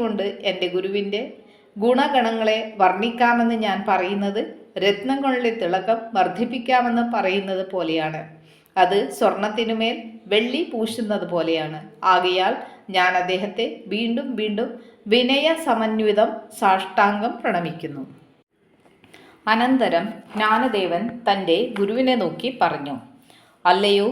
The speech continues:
ഗുരുദേവ, അങ്ങയുടെ കൃപാകടാക്ഷം കൊണ്ടും അതിരറ്റ വാത്സല്യം കൊണ്ടും കൃഷ്ണാർജുന സംവാദമാകുന്ന ഗംഗാ യമുനാ സംഗമത്തിലെ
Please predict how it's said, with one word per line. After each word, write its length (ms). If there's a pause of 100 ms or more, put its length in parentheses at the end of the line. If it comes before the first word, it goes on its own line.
ഗുരുദേവ, 440 (440)
അങ്ങയുടെ 460 (200)
കൃപാകടാക്ഷം 960
കൊണ്ടും 300 (200)
അതിരറ്റ 460 (120)
വാത്സല്യം 540
കൊണ്ടും 300 (440)
കൃഷ്ണാർജുന 760 (100)
സംവാദമാകുന്ന 1000 (840)
ഗംഗാ 520 (160)
യമുനാ 340 (140)
സംഗമത്തിലെ 680